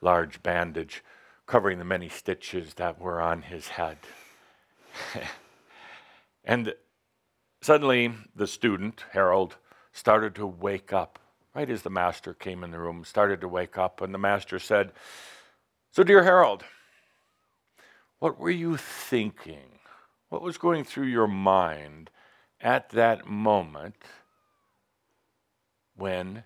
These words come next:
you fell off the ladder? What was going through your mind? What were you thinking?" Harold thought for a moment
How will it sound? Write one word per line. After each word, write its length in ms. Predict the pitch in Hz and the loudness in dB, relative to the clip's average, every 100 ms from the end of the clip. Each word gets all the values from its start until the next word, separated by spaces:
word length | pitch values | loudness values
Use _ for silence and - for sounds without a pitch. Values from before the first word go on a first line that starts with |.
| _ | _
you 140 | 107 | -10
fell 420 | 101 90 85 85 - | -8 -4 -2 -2 -2
off 480 | 82 82 - - _ _ | -2 -2 -8 -20 _ _
the 120 | 92 | -8
ladder? 460 | 90 90 82 73 - - _ _ _ _ _ _ _ _ _ _ _ | -2 -2 -2 -8 -20 -20 _ _ _ _ _ _ _ _ _ _ _
What 140 | 131 127 | -10 -10
was 100 | 117 | -6
going 240 | 123 120 | -6 -6
through 200 | - 107 | -8 -8
your 120 | 104 | -8
mind? 480 | 98 95 90 76 71 | -4 -4 -4 -8 -10
What 140 | 95 | -12
were 60 | 104 | -10
you 80 | 98 | -14
thinking?" 460 | - 87 - 78 67 _ _ _ _ _ _ _ _ _ _ _ - _ _ - _ _ | -12 -16 -16 -20 _ _ _ _ _ _ _ _ _ _ _ _ -20 _ _ -20 _ _
Harold 240 | 120 107 | 4 4
thought 220 | 110 98 - | 6 4 4
for 160 | 92 | -2
a 40 | 87 | -2
moment 460 | 87 87 90 - | -2 -2 -4 -10